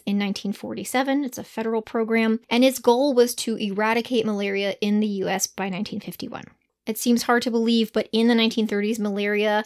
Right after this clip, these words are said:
was a huge problem in this country, and it was actually concentrated on thirteen states in the Southeast, Georgia obviously included.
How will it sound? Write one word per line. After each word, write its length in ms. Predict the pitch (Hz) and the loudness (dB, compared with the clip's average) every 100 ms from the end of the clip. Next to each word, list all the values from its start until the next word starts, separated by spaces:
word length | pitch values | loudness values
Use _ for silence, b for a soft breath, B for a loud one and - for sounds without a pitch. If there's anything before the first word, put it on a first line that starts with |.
| _ | _
was 320 | 214 202 208 | -2 2 2
a 40 | 208 | 2
huge 420 | - 277 294 - | -2 -4 -4 -6
problem 400 | - 202 202 202 | -6 -4 -2 -2
in 80 | 196 | -4
this 120 | 208 | -6
country, 400 | - 202 202 - | -6 -6 -6 -6
and 80 | - | -2
it 20 | |
was 80 | 214 - | -2 -2
actually 400 | 277 - 415 403 | -4 -4 -2 -2
concentrated 1080 | - - 226 233 240 - 247 240 240 - - | -4 -2 0 2 0 0 0 4 4 4 -2
on 160 | 202 202 | -6 -6
thirteen 580 | - - 214 - 240 226 | -6 -2 -2 0 2 2
states 600 | - 202 190 - - - - | 2 0 0 -2 -8 -10 -2
in 240 | 220 208 | 2 4
the 80 | 208 | 2
Southeast, 760 | - 170 165 - - - - - _ _ - | -2 -4 -6 -10 -8 -8 -8 -12 _ _ -10
Georgia 440 | 190 110 117 202 - - | -8 -6 -6 -8 -10 -14
obviously 320 | 165 175 190 | -12 -8 -6
included. 480 | 208 - 381 202 | -2 4 4 2